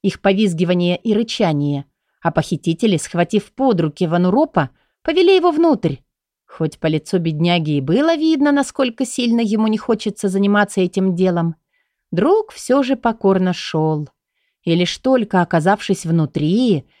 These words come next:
и увидев тех, с кем ему придется работать, издал вопль ужаса, чем довел варваров до истерического хохота.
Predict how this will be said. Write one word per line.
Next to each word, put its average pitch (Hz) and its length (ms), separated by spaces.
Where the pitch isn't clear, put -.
и 220 80
увидев 226 540
тех, 285 600
с - 180
кем 226 400
ему 370 260
придется 262 460
работать, 202 520
издал 175 480
вопль 214 400
ужаса, 196 680
чем 180 300
довел 190 300
варваров 185 500
до 403 180
истерического 208 760
хохота. 160 600